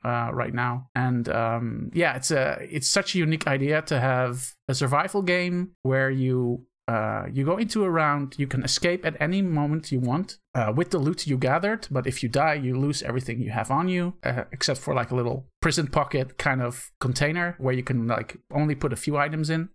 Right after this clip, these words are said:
And, uh, yeah, it's this very tense game where you might not actually wanna fight other people. You might actually just wanna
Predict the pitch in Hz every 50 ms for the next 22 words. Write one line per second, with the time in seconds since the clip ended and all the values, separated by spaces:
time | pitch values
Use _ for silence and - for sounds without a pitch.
0 | _ - 135 131 131 131 127 120 - - 113 117 117 120 110 110 - 147 151 127
1 | 110 123 127 - - 160 143 135 - - - - - - - - - - 143 147
2 | 156 156 151 151 - - - 156 151 151 147 139 - - 147 131 139 143 143 143
3 | 143 143 131 120 120 123 117 113 117 113 113 123 - _ _ - 139 147 151 170
4 | 196 196 175 185 180 180 156 - - - 156 131 135 147 160 151 - - - 117
5 | 123 156 175 - - 170 160 175 170 - 196 196 - 202 190 196 202 - _ _
6 | - 135 131 147 143 - - 135 - - - 131 127 - 139 135 - - 135 123
7 | 123 117 131 131 -